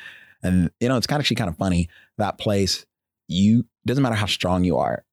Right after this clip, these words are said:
it's more about a skill and it's more about technique. And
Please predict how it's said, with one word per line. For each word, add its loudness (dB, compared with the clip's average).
it's -2
more 2
about 0
a -2
skill -2
and 2
it's 0
more 2
about 0
technique. 0
And 0